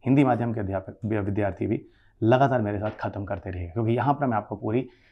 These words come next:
सिक्स्थ एडिशन की किताब पढ़ाऊँगा, और साथ साथ यहाँ पर उससे साथ साथ जो करंट अपडेट्स होंगे, उन्हें जोड़ता जाऊँगा। तो पुरानी वीडियोज़ मेरे जो भी हैं और जहाँ भी मौजूद हैं, आप सबसे गुजारिश है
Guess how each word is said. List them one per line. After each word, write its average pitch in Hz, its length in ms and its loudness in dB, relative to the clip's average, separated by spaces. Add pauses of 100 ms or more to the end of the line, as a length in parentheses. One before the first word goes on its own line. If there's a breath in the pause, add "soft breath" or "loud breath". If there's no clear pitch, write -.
(100)
सिक्स्थ - 260 6
एडिशन 127 320 2
की 120 80 0
किताब 101 440 -2 (180)
पढ़ाऊँगा, 98 320 0
और 131 120 0
साथ 135 240 6
साथ 120 240 2
यहाँ 104 140 -2
पर 110 140 -4
उससे 120 300 -4
साथ 135 260 6
साथ 139 160 0
जो 117 140 2
करंट 139 380 2
अपडेट्स 113 340 -2
होंगे, 104 200 -8 (400 soft breath)
उन्हें 170 220 6
जोड़ता 101 300 2
जाऊँगा। 92 320 -12 (380 soft breath)
तो 135 60 2
पुरानी 139 380 8
वीडियोज़ 156 340 4
मेरे 123 220 0
जो 104 200 -4
भी 120 140 -2
हैं 110 100 -4
और 110 120 -4
जहाँ 104 280 -4
भी 117 120 0
मौजूद 98 360 -6
हैं, - 120 -12 (460 soft breath)
आप 110 120 4
सबसे - 300 -2
गुजारिश 98 520 -2
है 127 80 -8